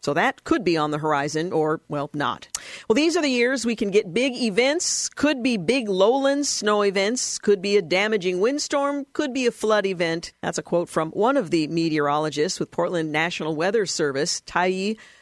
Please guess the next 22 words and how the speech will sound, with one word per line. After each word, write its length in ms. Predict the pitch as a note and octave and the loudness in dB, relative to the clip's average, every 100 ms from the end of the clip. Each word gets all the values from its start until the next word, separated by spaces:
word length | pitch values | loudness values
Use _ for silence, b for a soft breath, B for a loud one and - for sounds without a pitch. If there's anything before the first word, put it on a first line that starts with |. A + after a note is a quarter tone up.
| B | B
Tyree 560 | - F#3 E3+ G3 G#3 G3+ | -2 0 2 0 0 0
Wild. 560 | E3+ F#3+ F#3 D3+ D#3 - B B | 2 2 2 0 -2 -6 B B
Any 280 | B3+ D#4 D4 | 2 4 2
of 80 | |
these 240 | A#3+ C4 B3 | 2 0 0
can 160 | B3 | -2
occur, 420 | G#3 - A#3 B3 - - | -2 0 0 0 -4 -4
and 160 | G#3 G#3 | -2 0
they 100 | G#3 | 2
have 160 | G3 | 0
occurred 420 | F3 - E3+ D#3+ D#3+ | 0 -2 0 0 -2
in 200 | E3+ D#3+ | -4 -2
neutral 380 | D3+ - E3 | -4 -4 -2
years. 560 | D#3+ F3 D#3+ G2+ - - - B B B B B - | 0 0 0 -2 -8 -12 -16 B B B B B 0
Well, 280 | G3 F#3+ | 2 2
Wild 320 | G3 A3 C4 B3 | 2 2 2 0
said, 440 | - A3 G3+ F3 | 0 0 0 0
uh, 100 | E3+ | 0
sixty 340 | - C4 - | -2 -4 -4
percent 360 | A3+ G3+ A3 G#3 | -4 -2 0 0
of 200 | E3 D#3 | -2 -4
Portland's 540 | - G3+ F#3 E3 D#3+ | -2 -2 0 -2 -4